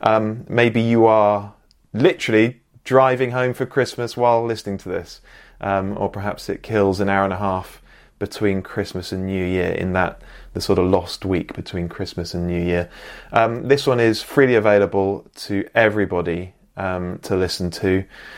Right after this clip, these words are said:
Enjoy it. It's our Christmas gift to all of you. Um, have a great Christmas, and we'll be back with more Last Blast podcasts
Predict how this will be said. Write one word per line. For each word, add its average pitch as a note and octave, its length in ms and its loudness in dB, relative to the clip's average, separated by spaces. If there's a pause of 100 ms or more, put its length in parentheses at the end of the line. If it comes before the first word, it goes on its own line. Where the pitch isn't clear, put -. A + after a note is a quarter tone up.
(200)
Enjoy C3 380 6
it. C3 160 0
It's - 280 -6
our A2 340 4
Christmas B2+ 560 -2
gift - 400 0
to - 260 -8
all B2+ 220 4
of G#2 120 0
you. G2+ 500 -2
Um, G2+ 480 -4 (200)
have A#2+ 120 -4
a A2 40 -4
great G#2 180 4
Christmas, F#2+ 420 -8
and F#2+ 160 -8
we'll G2+ 100 0
be F#2+ 80 -2
back G2+ 440 -2
with G2 180 -2
more B2+ 240 4
Last B2 360 2
Blast A#2+ 400 2
podcasts A2+ 760 -8